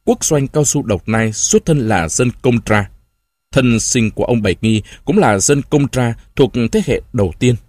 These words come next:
Ông cũng đã từng bị bọn Tây đồn điền đội mũ cao su lên đầu, dùng dầu lửa gỡ mũ cao su ra được thì da đầu cũng chóc hết. Ít lâu sau,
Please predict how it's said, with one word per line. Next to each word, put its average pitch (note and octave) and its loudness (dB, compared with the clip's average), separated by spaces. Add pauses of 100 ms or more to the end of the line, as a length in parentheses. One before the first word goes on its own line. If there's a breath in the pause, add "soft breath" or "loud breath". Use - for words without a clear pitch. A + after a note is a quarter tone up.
(380)
Ông C#3 2
cũng A2 0
đã B2+ 2
từng G#2 0
bị F#2 -4
bọn G2+ -4
Tây A2+ 0 (200 soft breath)
đồn A2 0
điền G2 0 (280 soft breath)
đội B2+ 2
mũ A2 2
cao D3 0
su C#3 0
lên C3+ 0
đầu, G2 0 (200)
dùng A#2 2 (100)
dầu A#2 4
lửa F#2+ 0 (360 soft breath)
gỡ D#3 4
mũ A#2+ 2
cao C#3+ 0
su C3 0 (180)
ra C3 0
được A2+ 2 (320)
thì A2+ 2
da D3+ 2
đầu G#2 2 (220 soft breath)
cũng D3 0 (100)
chóc - -2
hết. G3 -2 (600)
Ít D#3 0
lâu B2 4
sau, G#2 0